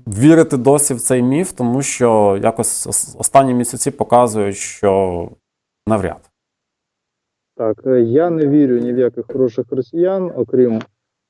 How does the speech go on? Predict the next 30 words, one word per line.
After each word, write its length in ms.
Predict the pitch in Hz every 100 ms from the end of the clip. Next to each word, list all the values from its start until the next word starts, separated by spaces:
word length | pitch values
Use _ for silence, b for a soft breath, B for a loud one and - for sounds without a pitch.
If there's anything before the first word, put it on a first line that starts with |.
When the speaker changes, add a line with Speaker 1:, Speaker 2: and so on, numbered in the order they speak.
| -
Speaker 2:
тих, 220 | 135 131
що 420 | - 131 120 117
воюють 360 | 127 147 123 120
за 80 | 123
Україну, 520 | 123 143 160 170 135
і 80 | 120
тих, 200 | 131 120
що 480 | - 120 117 113
двохсоті, 720 | 113 131 - - 208 - 127 -
але, 420 | 127 139 143 123 143 B B _ _ _
е, 680 | 131 123 120 120 120 120 123
є 260 | 127 170 175
росіяни, 600 | 160 147 143 165 156 135
які 420 | 127 - 151 143
нам 260 | 127 127 123
корисні. 500 | - 143 135 117 143 120 - _ _ _ -
Тобто 280 | 131 - 135
ті 180 | 208
росіяни, 600 | 202 160 - 147 151 151 147
які 260 | 147 202
створюють, 720 | - 165 175 156 131 113 139 123
е, 260 | 123 117 113
безлад 580 | 113 151 151 131 117 -
в 40 |
Росії, 580 | 131 - 170 180 185 180
які 380 | 143 135 165 139
шкодять 440 | - 160 151 127
своїй 300 | 131 131 127
Росії, 400 | 131 - 202 202
вони 340 | 143 135 175